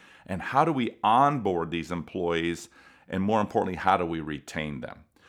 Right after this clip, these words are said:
So remember, the early bird registration ends September first, so go to jimmy casas dot com and get registered today. Bring your team. Let's have a great time in Chicago for a couple days, and let's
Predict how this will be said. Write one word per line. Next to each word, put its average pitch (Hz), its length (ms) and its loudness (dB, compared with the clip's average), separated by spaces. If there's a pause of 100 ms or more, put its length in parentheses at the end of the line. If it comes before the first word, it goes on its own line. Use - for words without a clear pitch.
(120)
So - 160 2
remember, 113 440 6
the - 160 -2
early 139 320 4
bird 139 240 4
registration 120 640 0
ends 104 300 -2
September 98 580 0
first, 170 600 2 (220)
so - 160 -4
go 92 120 2
to 85 100 0
jimmy 113 340 0
casas 131 460 2
dot 113 320 4
com 98 360 2
and 90 200 -6
get 85 160 -4
registered 107 640 -2
today. 98 560 2 (240)
Bring 107 360 2
your 139 140 0
team. 120 340 0
Let's 107 140 -4
have 90 140 0
a 87 40 0
great 92 420 0
time 113 200 2
in 113 60 0
Chicago 104 420 2
for 95 160 -6
a 87 60 -6
couple - 240 -6
days, 92 360 0 (360)
and 87 260 -4
let's 120 300 4